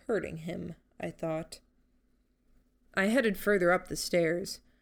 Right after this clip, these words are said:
I grabbed the thing with water inside, then advanced down a little, watching and waiting. Better to have another canister behind me if I needed to make a run for it. If she went down, I could hopefully disturb her with this.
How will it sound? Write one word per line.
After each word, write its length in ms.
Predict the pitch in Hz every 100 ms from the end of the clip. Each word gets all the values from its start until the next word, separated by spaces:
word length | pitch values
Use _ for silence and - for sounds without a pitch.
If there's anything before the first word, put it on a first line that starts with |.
| _ _ _ -
I 100 | 202
grabbed 520 | 175 196 240 285 226
the 100 | 196
thing 320 | 190 214 214
with 120 | 170
water 360 | 175 180 202 226
inside, 520 | 226 220 226 220 214 - -
then 80 | - 185
advanced 580 | 170 190 214 202 - -
down 300 | 185 175 175
a 100 | 151
little, 320 | 165 143 165
watching 500 | - 185 190 - 170
and 140 | 160 170
waiting. 480 | 170 165 - 185 - _ _ _ _ _ _ -
Better 240 | 190 180
to 80 | 165
have 200 | 185 175
another 320 | 165 175 175
canister 600 | 170 - 196 165 - 170
behind 500 | 170 170 220 214 165
me 160 | 165 170
if 140 | 170
I 100 | 160
needed 260 | 170 170 156
to 40 | 165
make 240 | 165 165
a 60 | 170
run 300 | 175 170 160
for 240 | - -
it. 200 | - - _ _ _ _ _ _ _ _ _ _ _ _ _
If 100 | 202
she 140 | 196 202
went 300 | 214 269 202
down, 480 | 208 185 170 185 185 - _ _ -
I 60 | 180
could 180 | 190
hopefully 480 | 190 240 233 - 180
disturb 520 | 165 160 - 220 208
her 120 | 185 156
with 200 | 156 -
this. 500 | 170 - - -